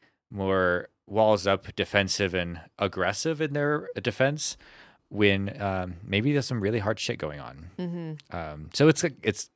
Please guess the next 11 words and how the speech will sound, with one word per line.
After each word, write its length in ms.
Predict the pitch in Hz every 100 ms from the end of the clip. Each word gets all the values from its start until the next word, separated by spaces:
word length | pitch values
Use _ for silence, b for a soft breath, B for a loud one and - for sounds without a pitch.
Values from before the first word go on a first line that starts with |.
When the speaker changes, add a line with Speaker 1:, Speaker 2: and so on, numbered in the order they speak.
| -
Speaker 1:
there's 200 | 120 147
a 40 |
lot 340 | 101 117 - - _ _ _ -
to 120 | 120
dissect 420 | 110 - 107 -
here, 280 | 113 139 156
and 100 | 107
we 80 | 104
don't 200 | 107 90
know 240 | 95 120
whether, 300 | 90 90 90